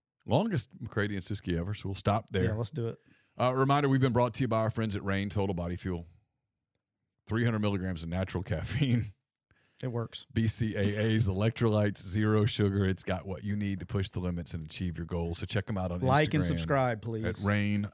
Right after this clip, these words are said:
Speaker 1: Body Fuel to learn more. Again,
Speaker 2: Hit, hit the like
Speaker 1: Reign
Speaker 2: button.
Speaker 1: Body Fuel to learn more. Uh, highly recommend the cherry limeade.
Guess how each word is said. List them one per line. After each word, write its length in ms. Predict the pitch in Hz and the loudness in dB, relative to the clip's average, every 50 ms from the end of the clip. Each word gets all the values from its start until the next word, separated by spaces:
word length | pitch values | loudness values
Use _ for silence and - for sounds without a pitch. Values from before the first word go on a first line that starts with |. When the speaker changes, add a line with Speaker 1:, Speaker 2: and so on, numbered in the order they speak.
| _ _ _ | _ _ _
Speaker 1:
Body 400 | 87 80 98 90 98 101 101 95 | -4 -2 0 0 0 0 -2 -2
Fuel 360 | - - 104 98 95 95 92 87 | -2 -2 0 0 2 0 0 -2
to 120 | - 95 | -4 -4
learn 200 | 90 90 87 85 | -4 -4 -4 -2
more. 200 | 85 85 78 76 | -4 -4 -4 -6
Again, 220 | 80 80 101 95 87 85 | -6 -4 -2 -2 -2 2
Speaker 2:
Hit, 80 | 87 95 | 2 4
hit 60 | - | 4
the 40 | 139 | 4
like 120 | 123 120 | 4 4
Speaker 1:
Reign 80 | 117 117 | 4 2
Speaker 2:
button. 240 | 113 110 104 104 - - _ - - | 0 -2 -4 -8 -12 -14 _ -14 -8
Speaker 1:
Body 280 | - 98 101 104 107 98 | -4 -2 0 0 0 -2
Fuel 420 | - - 110 98 95 95 92 92 90 | -2 0 0 0 2 0 0 -2 -4
to 140 | - - 90 | -4 -8 -8
learn 200 | 82 82 80 82 | -8 -6 -6 -4
more. 380 | 90 95 101 101 98 95 92 92 - - _ _ _ _ _ _ _ _ | 0 0 2 2 2 2 0 -2 -6 -14 _ _ _ _ _ _ _ _
Uh, 280 | - - 92 92 90 90 - - _ _ _ _ _ _ _ _ _ _ _ _ _ _ _ _ _ _ _ _ _ _ _ _ _ _ _ | -6 -4 -4 -4 -4 -6 -10 -16 _ _ _ _ _ _ _ _ _ _ _ _ _ _ _ _ _ _ _ _ _ _ _ _ _ _ _
highly 320 | - - 120 127 113 92 | -6 -4 -2 0 0 -2
recommend 420 | 87 82 - - 85 85 85 80 | -2 -4 -8 -8 -8 -8 -8 -8
the 40 | 82 85 | -8 -8
cherry 240 | - 101 90 87 | -6 -6 -4 -4
limeade. 320 | 80 80 82 82 80 78 | -6 -6 -8 -8 -8 -10